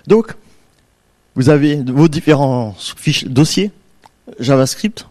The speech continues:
aussi, pour mettre vos librairies, pour mettre différentes choses, les applications. Ce qui est important, c'est d'avoir son fichier index, qui permet d'avoir le point de démarrage. Quand vous faites, vous, votre application H T M L, le web, vous avez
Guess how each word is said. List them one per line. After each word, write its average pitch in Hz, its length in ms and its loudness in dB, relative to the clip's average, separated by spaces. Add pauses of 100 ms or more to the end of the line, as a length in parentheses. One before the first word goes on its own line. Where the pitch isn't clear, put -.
aussi, 208 360 -6 (140)
pour 139 100 -6
mettre 120 160 -2
vos 120 80 2
librairies, 143 500 2
pour 131 200 0
mettre 123 320 0
différentes 113 360 -4
choses, 160 260 0 (260)
les 123 160 -2
applications. 143 540 -4 (160)
Ce - 60 -12
qui - 80 0
est 165 40 2
important, 165 360 0
c'est 139 120 -6
d'avoir 127 240 0
son 147 120 -6
fichier 123 300 -4
index, 127 440 -2 (600)
qui 156 140 -2
permet 147 300 0
d'avoir 143 260 2
le 143 80 0
point 143 160 -2
de 131 60 -2
démarrage. 123 480 -2 (1300)
Quand 190 100 4
vous 214 80 4
faites, 208 180 2
vous, 170 320 -2
votre 127 220 -4
application 147 560 -4 (840)
H - 180 -6
T 127 100 4
M 160 120 2
L, 196 220 0 (200)
le 117 160 -2
web, 185 260 2 (1000)
vous 143 180 0
avez 160 300 2